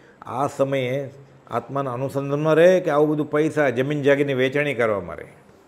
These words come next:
અંબાલાલભાઈએ જવાબમાં કહ્યું કે શું કહેવું છે, મને સુવાડો, મારે આમાં કંઈ કહેવું કરવું નથી. સઘળા કુટુંબોની હાજરીમાં આ બનવા પામ્યું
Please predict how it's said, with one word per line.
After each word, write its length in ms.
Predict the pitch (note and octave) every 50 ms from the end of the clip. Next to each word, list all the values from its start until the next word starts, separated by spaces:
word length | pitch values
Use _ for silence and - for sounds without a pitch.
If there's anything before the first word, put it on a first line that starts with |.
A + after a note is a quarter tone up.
| _ - _ _ _ _ _ _ _ _ _ _ _ _ _ _ _ _ _ _ _ _ _ _ _ -
અંબાલાલભાઈએ 440 | A#2 A#2+ C3+ C3+ C3+ C3+ C#3 C#3 A#2+
જવાબમાં 420 | F#2+ A2 A#2+ C3 C3+ C#3+ D3+ C3+
કહ્યું 240 | C#3+ D3+ D3 C3+ B2
કે 80 | - -
શું 200 | F3 G#3 G3+ D3
કહેવું 300 | E3+ D#3+ D#3 D#3 D3 C3+
છે, 120 | B2+ A2
મને 220 | G2 A#2 C#3 C#3 B2
સુવાડો, 460 | - C#3 D3 D3 C#3+ A#2+ F2 D2 C2+ - - - - A2
મારે 180 | G#2+ A2+ A#2+
આમાં 200 | A#2 A#2+ B2 A2+
કંઈ 100 | A#2 A#2+
કહેવું 340 | - - A2+ A#2 A#2+ A#2+ A2+
કરવું 280 | A#2+ A#2+ A#2 A#2+ A#2 A2+
નથી. 300 | A#2 G#2+ - G2+ F2+ - - - - _ _ _ _ _ _ - - - - - _ -
સઘળા 360 | - A2 G#2 A#2+ C3+ D#3 F3+ F3+
કુટુંબોની 560 | F3+ E3 D#3 C3+ D#3+ D3+ D3 D3 C#3+ C#3+ C3
હાજરીમાં 480 | G#2+ G#2+ A2+ A#2 B2+ C#3 C#3 C3+ B2+
આ 20 | B2+
બનવા 340 | A#2 A2+ A#2 A#2 B2 C3+ C3
પામ્યું 640 | B2+ D3+ E3+ F3 D#3+ C3 G2+ F#2 F2+ F2 F2+ F#2